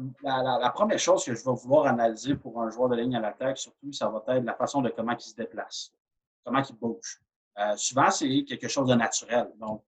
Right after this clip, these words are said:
est-ce que le joueur est fluide ? Est-ce que le gars se déplace bien ? Euh, puis ensuite de ça, c'est sûr que le seize va rentrer en, en considération. Parce que s'il y a un O-line qui joue dans un cégep en division trois puis qui fait cinq et neuf, cent quatre-vingts livres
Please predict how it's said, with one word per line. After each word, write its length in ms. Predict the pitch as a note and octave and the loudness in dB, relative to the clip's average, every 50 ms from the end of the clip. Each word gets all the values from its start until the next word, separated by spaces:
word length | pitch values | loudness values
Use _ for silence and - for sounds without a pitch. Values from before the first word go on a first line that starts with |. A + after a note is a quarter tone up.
| _ _ _ _ - | _ _ _ _ -12
est-ce 140 | - - | -6 -2
que 60 | C3 A#2+ | 0 0
le 60 | A#2 | 2
joueur 260 | A#2 C3 C#3+ C#3+ C3+ | 6 8 8 8 8
est 40 | B2+ | 4
fluide ? 420 | - - B2+ A#2+ C3 D3 D#3+ D3+ | 0 -4 -6 0 4 6 6 6
Est-ce 160 | C3 - - | 6 4 0
que 40 | B2 | -4
le 60 | A2 | -6
gars 140 | A2 C3+ C3+ | -4 -4 -4
se 40 | B2 | -4
déplace 420 | A#2+ A2+ - A#2 A2 G#2+ G#2 - | -6 -6 -2 0 2 2 0 -2
bien ? 320 | - B2 C3+ D3+ D#3+ E3 D#3+ - _ _ _ _ _ _ _ G2 | -2 0 4 4 4 4 2 -4 _ _ _ _ _ _ _ -6
Euh, 400 | F#2+ F#2+ F#2 F#2 F#2+ F#2+ F2+ F2+ - - _ | -4 -4 -4 -4 -4 -6 -6 -6 -6 -10 _
puis 100 | - A#2+ | -2 2
ensuite 280 | A#2 C3+ - - C#3 | 2 2 2 0 -2
de 60 | B2+ A#2 | -2 -2
ça, 140 | - D#3+ | -2 -2
c'est 140 | D#3+ - - | -4 -4 -4
sûr 260 | - - D3 D#3 D3+ | -6 -4 -2 -2 -2
que 80 | D3+ B2+ | 2 4
le 280 | B2 C3 C3 A#2+ A2+ G#2 | 6 6 8 8 6 2
seize 360 | - - B2+ C3+ C#3 C3 B2 | 2 2 4 4 4 4 2
va 60 | A#2+ | 0
rentrer 280 | A2+ A2+ A2+ - - B2 | 0 0 -2 -2 -2 -4
en, 280 | B2 A#2+ A2 F#2+ G#2 A2 | -2 -2 -2 -2 -6 -8
en 40 | A2+ | -12
considération. 720 | - A#2+ A2+ - - A#2 A2+ A2 - - - - C#3 C#3 | -14 -18 -18 -18 -16 -14 -6 -4 -4 -2 -4 -4 -10 -10
Parce 260 | B2 - _ - - | -10 -12 _ -20 -20
que 140 | - - A2 - _ _ _ _ _ _ | -20 -18 -20 -20 _ _ _ _ _ _
s'il 260 | - - - - D3+ D3 | -14 -12 -10 -2 4 8
y 20 | |
a 100 | C#3+ C#3 | 8 8
un 80 | B2 A#2 | 8 8
O-line 320 | A#2 A#2+ B2+ D#3+ E3+ E3+ | 4 4 4 4 4 2
qui 140 | - - A#2+ | 0 -4 -12
joue 100 | A#2+ - | -6 -2
dans 220 | B2 A#2 A2 A#2+ | -2 -2 -2 -2
un 80 | A#2+ A#2 | -6 -8
cégep 420 | - - A#2 G#2 - C3+ C#3+ C#3+ | -8 -10 -12 -2 2 2 2 4
en 100 | C3+ A#2 | 2 0
division 400 | A2 - - - A#2 A2+ G#2+ G#2 G2+ | 0 -2 -8 -14 -10 -8 -8 -8 -8
trois 280 | - A2 C3+ D3+ D3+ | -4 0 0 0 0
puis 80 | - - | 0 -4
qui 80 | - | -10
fait 120 | - A#2+ A2 | -8 -8 -6
cinq 280 | - B2 B2 B2+ - | -2 0 0 0 0
et 80 | A#2 A2 | -2 0
neuf, 220 | G#2+ B2+ D3 C#3+ | 4 4 4 4
cent 120 | - A#2+ A2+ | 4 0 -6
quatre-vingts 460 | - A2 - A2+ A2+ A2 G#2+ G#2 G#2 | -6 -6 -4 -2 -2 -2 -2 -2 -4
livres 320 | G#2+ A2+ C#3+ E3+ D#3 B2 | -6 -6 -6 -6 -8 -12